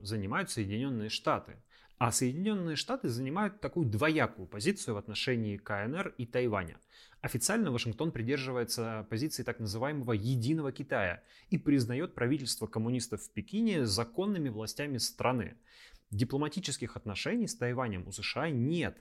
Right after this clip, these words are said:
но при этом Соединённые Штаты имеют договор о военной поддержке Тайваня, который был заключён ещё в пятьдесят четвёртом году и перезаключён с довольно существенными изменениями в тысяча девятьсот семьдесят девятом году.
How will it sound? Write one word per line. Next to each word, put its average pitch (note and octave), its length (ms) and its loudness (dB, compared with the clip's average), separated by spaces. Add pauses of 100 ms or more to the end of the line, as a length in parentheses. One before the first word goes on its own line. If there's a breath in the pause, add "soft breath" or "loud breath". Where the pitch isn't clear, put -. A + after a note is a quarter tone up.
но G#2 200 -4
при A2+ 280 0
этом D3+ 420 0
Соединённые A2+ 420 0
Штаты D3+ 580 0
имеют B2 360 -2
договор A2+ 520 0
о C#3 80 -4
военной C3 440 0
поддержке B2 640 0
Тайваня, C#3 420 0
который A#2+ 280 -4
был A2 140 0
заключён A2+ 440 -4
ещё A2 340 0 (380 loud breath)
в - 40 -20
пятьдесят A#2 340 2
четвёртом C3+ 480 -2
году D#3+ 260 0
и E3 140 -2
перезаключён C#3 960 2
с B2 80 -4
довольно B2+ 280 4
существенными G2 680 -4
изменениями C#3 560 0
в A2 60 -6
тысяча D#3 300 -6
девятьсот A2 340 -6
семьдесят B2 400 -2
девятом B2+ 400 2
году. F#2+ 280 -4